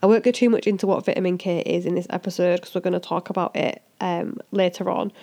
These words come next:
But if you do want more information on vitamin K, I will leave a link to a really, really great article by Doctor Sarah Wickham, who is just, like, an expert in vitamin K. Like, she's written books about it and stuff like that. So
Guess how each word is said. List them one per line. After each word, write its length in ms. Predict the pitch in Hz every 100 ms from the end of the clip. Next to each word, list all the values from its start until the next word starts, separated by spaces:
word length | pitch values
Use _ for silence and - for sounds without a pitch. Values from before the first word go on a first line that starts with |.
| - -
But 120 | 180
if 100 | 175
you 80 | 180
do 260 | 214 226
want 240 | 202 196 170
more 240 | 180 175
information 580 | 185 180 185 180 175 180
on 140 | - 175
vitamin 400 | 180 - 180 185
K, 380 | - - - - - - -
I 60 | 180
will 160 | 180
leave 360 | 185 185 185 180 -
a 80 |
link 480 | 185 180 180 - - -
to 340 | - 175 165 -
a 80 | 180
really, 380 | 190 190 190
really 240 | 180 180 180
great 220 | 185 175
article 460 | 160 185 - 185 175
by 140 | 180
Doctor 280 | 180 - 202
Sarah 320 | - 180 185
Wickham, 440 | 202 220 269 285 285 - - _ -
who 340 | 196 175 175
is 200 | 175 185
just, 200 | 175 185
like, 180 | 170 175
an 100 | 175
expert 360 | - - 165 -
in 80 | 185
vitamin 320 | - 180 185
K. 180 | - 156
Like, 200 | - 196
she's 200 | 202 185
written 220 | 185 175
books 320 | - 175 -
about 240 | 170 165
it 100 | -
and 120 | - 180
stuff 220 | 185 -
like 180 | - -
that. 240 | - -
So 280 | - - -